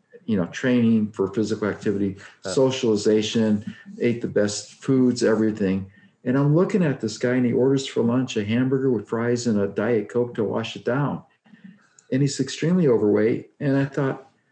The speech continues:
Speaker 1: "You treat your horse so well. Why aren't you taking care of yourself?" I said, "When was the last time you saw a doctor?" And he says, "Oh, I haven't been to a doctor in years. I'm as healthy as a horse."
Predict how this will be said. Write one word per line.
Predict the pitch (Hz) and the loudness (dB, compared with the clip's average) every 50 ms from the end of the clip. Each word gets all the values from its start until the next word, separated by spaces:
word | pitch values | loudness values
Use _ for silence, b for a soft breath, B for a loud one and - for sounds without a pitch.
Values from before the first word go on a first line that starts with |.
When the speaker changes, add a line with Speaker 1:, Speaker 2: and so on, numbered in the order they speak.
| _ _ - | _ _ -4
Speaker 1:
"You | 156 156 | -2 -2
treat | 156 - - 202 202 196 - | -2 -2 -4 -4 -4 -2 -2
your | 165 147 | -2 -2
horse | - - 175 180 190 180 156 151 - - - - | -2 -2 -2 0 0 0 -2 -4 -8 -12 -14 -14
so | - - - - 175 175 | -14 -8 -2 0 2 2
well. | 156 147 151 160 180 180 160 143 135 135 139 - - 131 | 2 2 2 2 2 2 0 0 0 -2 -4 -6 -6 -6
Why | 135 147 165 175 | -4 -2 0 0
aren't | 175 - - - | -2 -4 -4 -6
you | 160 156 - _ _ | -6 -6 -8 _ _
taking | - - 170 156 156 147 143 | -10 -6 -4 -4 -2 -4 -4
care | - 170 160 156 | -2 0 0 2
of | 156 147 | 0 0
yourself?" | 139 135 127 131 - - 233 294 285 - - | 0 -2 -4 -4 -6 -6 -4 -4 -4 -4 -4
I | |
said, | 135 - 151 135 139 B B B B B B B | -2 0 0 -2 -2 B B B B B B B
"When | B 185 220 | B 2 2
was | 233 220 | 2 2
the | 214 196 | 2 2
last | 202 208 202 - | 2 2 0 -2
time | - 202 196 190 185 185 | -2 -2 0 0 2 0
you | 180 | 0
saw | 170 - - 180 175 | 0 -2 -2 -2 0
a | 175 175 | 0 0
doctor?" | 202 262 285 277 - - 202 - - - b b b b b b b b b b b _ _ _ - | -2 -2 -4 -4 -6 -6 -4 -4 -4 -4 b b b b b b b b b b b _ _ _ -4
And | 165 170 175 | -2 0 0
he | 175 | -2
says, | 170 - - 165 - - - - - - - - _ - | -2 -4 -6 -6 -6 -8 -12 -16 -16 -18 -20 -16 _ -6
"Oh, | 220 202 | -2 -2
I | 196 | 0
haven't | 202 214 208 175 | 2 2 0 0
been | 151 156 151 147 143 | 0 0 0 0 0
to | - 151 147 | 0 0 0
a | 135 | 0
doctor | 131 135 139 135 139 139 - 143 | 0 0 -2 -2 -2 -2 0 0
in | 135 139 | 0 0
years. | 165 214 247 233 - - | 0 0 0 -2 -2 -2
I'm | 135 175 202 | -2 0 0
as | 151 113 - | -2 -2 -2
healthy | 127 123 147 - 156 | -2 -2 0 0 0
as | 151 - | 2 2
a | - 139 | 2 2
horse." | 139 190 311 311 208 - - - - | 0 0 0 -2 -2 -6 -10 -14 -16